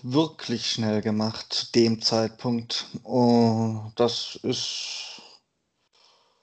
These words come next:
sehr schade gewesen, denn später hab ich mal rausgefunden, dass es mittlerweile tatsächlich schneller geht. Ich,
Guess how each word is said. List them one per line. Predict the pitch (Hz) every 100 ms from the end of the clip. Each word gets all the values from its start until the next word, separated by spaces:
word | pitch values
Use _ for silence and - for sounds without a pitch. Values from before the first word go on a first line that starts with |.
| _ _ _
sehr | - - 180
schade | 185 214 247 254
gewesen, | 208 139 131 120 123 117
denn | 131 131
später | - 131 147 190
hab | 175
ich | 180 170
mal | 175
rausgefunden, | 156 170 170 - - 175 170 175 175 175 170 165
dass | - 165 160 -
es | 156 -
mittlerweile | 165 160 151 139 139 139
tatsächlich | 139 135 143 143 135
schneller | 151 175 208
geht. | 139 123 -
Ich, | 127 - -